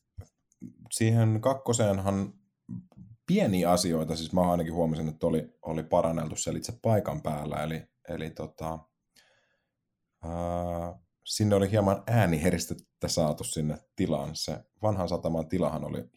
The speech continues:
hieman kaikusa ja, ja siellä tota se meteli saattoi kovimpien keskusteluiden keskellä niin olla sen verran kovaa siellä keskitilassa, että,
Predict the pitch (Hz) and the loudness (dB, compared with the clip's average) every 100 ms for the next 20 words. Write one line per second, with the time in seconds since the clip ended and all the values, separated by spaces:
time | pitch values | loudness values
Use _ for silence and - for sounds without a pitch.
0 | - 85 78 76 - 85 78 76 71 65 | -6 -2 -2 -4 0 0 0 -4 -8 -10
1 | 62 - _ - 82 - 71 71 76 76 | -12 -16 _ -16 -10 -8 -10 -12 -12 -10
2 | 76 80 90 87 71 67 - - 73 - | -4 0 2 0 -4 -8 -8 -4 -4 -6
3 | - 60 _ _ _ - 95 90 82 80 | -12 -12 _ _ _ 2 4 4 0 -2
4 | 76 80 78 - - 78 78 76 80 78 | -2 -4 -6 -8 -8 -6 -4 -6 -4 -6
5 | - 71 73 - _ - 76 76 - 87 | -6 -8 -8 -10 _ -6 -4 -2 -2 -2
6 | 78 73 - 87 76 67 76 78 - 82 | -2 -4 0 2 2 -2 -6 -8 -4 -4
7 | - 76 71 76 - 62 - - | -4 -8 -10 -6 -6 -6 -10 -16